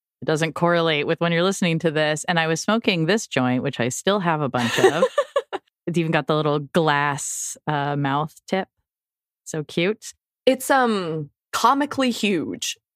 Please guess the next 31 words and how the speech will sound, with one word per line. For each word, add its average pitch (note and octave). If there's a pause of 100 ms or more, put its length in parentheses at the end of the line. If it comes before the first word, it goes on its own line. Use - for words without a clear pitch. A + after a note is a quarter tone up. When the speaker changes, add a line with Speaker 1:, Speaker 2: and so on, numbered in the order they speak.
Speaker 1:
It's B3+
not, D#3
s-, - (100)
I C#4+
guess. - (640)
So A3+
I G3+
didn't A3
know F#3
what F#3
it D#3+
was, D3+
but E3
I D#3
was D#3
able E3 (200)
to, F3
over G3+
text, -
find E3
out D#3
from E3
my F#3
boyfriend F3+
what F3
it F3
was. E3
And D3+
it D#3+
is, C#3+
uh, B2